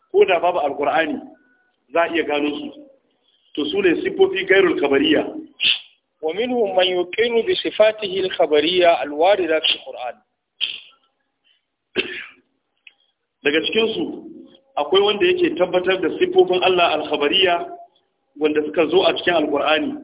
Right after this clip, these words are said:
Speaker 2: Dun al-hadith.
Speaker 1: Banda wanda ya zo cikin hadisi. Sun yarda da siffofi khabariya da suka zo cikin Al-Qur'ani, banda waɗanda suka zo cikin hadisi.
Speaker 2: Kama alaihi kasirun min ahli al-ilm wa ahli al-kalam wal fiqh.
Speaker 1: Kamar yanda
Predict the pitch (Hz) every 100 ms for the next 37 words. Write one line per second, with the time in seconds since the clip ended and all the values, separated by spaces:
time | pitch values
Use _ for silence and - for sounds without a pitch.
0 | - 190 190 165 147 139 139 131 _ _
1 | _ _ - 254 240 196 175 175 180 180
2 | - 185 151 165 - - - _ _ _
3 | _ _ 240 240 190 202 180 208 208 214
4 | 208 214 180 151 170 196 147 - - -
5 | _ _ _ _ _ 165 165 196 175 180
6 | 190 202 165 156 143 185 190 185 185 _
7 | _ _ _ _ 202 233 196 170 165 160
8 | 160 160 170 160 175 170 180 156 156 156
9 | - - _ _ _ _ 143 143 156 147
10 | 160 220 214 - 175 - 226 208 175 170
11 | - 185 180 156 123 165 139 127 143 131
12 | 147 - 170 196 185 - 156 170 180 170
13 | 139 - 165 - - - _ - 160 214
14 | 226 226 208 196